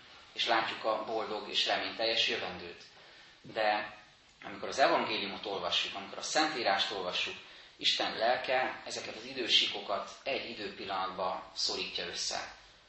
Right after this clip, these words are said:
A mába. Amikor most hallod ezt, amikor most hallgatod ezt, most mit jelent neked? Most hogyan érzékeled ezt? Most hogyan hív ez téged döntésre?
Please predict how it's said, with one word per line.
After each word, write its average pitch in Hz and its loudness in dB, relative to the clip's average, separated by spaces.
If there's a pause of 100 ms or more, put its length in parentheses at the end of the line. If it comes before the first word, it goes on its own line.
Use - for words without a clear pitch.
(280)
A 113 -4
mába. 98 2
Amikor 123 -2
most - 2 (120)
hallod 107 2
ezt, - 0
amikor 107 -10
most 101 -6
hallgatod 110 2
ezt, - -2
most 117 0 (300)
mit 101 -12
jelent 85 -6
neked? - -10 (380)
Most 139 0
hogyan 101 -2
érzékeled 90 -4
ezt? - -6 (220)
Most 147 0
hogyan 120 0
hív 117 -4
ez 107 0
téged 98 -4
döntésre? 90 0